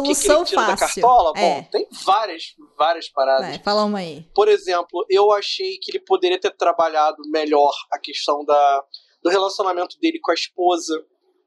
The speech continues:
Speaker 1: e a, a, a situação dele com o filho que morreu.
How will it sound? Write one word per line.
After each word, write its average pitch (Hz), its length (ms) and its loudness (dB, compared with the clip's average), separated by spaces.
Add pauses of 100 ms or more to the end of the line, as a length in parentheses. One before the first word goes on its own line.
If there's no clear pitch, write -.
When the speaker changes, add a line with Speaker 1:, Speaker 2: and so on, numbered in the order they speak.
(200)
Speaker 1:
e 156 380 -4 (300)
a, 151 60 2
a, 143 800 0
a - 20 0
situação 156 420 -4
dele 156 200 -4
com - 120 -8
o 151 60 -8
filho 156 360 -8
que 147 100 -14
morreu. 160 480 -2